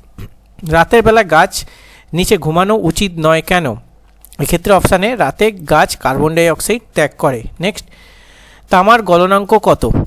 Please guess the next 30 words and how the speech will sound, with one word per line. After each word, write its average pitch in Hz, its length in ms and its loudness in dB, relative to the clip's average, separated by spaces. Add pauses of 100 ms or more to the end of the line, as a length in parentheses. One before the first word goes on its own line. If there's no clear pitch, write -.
এক্ষেত্রে 233 360 0
সঠিক 220 360 0
উত্তর 240 200 0
অপশন 233 320 2
সি 247 240 -2 (300)
মানে 180 300 -2 (320)
হাজার 156 440 0 (140)
তিরাশি 180 320 -2
ডিগ্রি 196 260 -4
সেলসিয়াস। 151 680 -2 (180)
নেক্সট, 196 260 -4 (680)
নিচের 214 340 0
কোন 254 240 2
গ্যাসটি 202 340 0
সবচেয়ে - 440 0
বেশি 226 240 0
ক্ষতিকারক? 151 560 -4
এই 170 80 -2
চারটি 233 340 -2
অপশনের 233 280 -2
মধ্যে 233 260 -2
কোন 196 280 -4
গ্যাস 214 300 0
সবচেয়ে 220 320 2
বেশি 208 160 0
ক্ষতিকারক? 226 540 -2
অপশন 175 300 -2
বি 180 140 -4
কার্বন 156 440 -2
মনোক্সাইড। 147 680 -2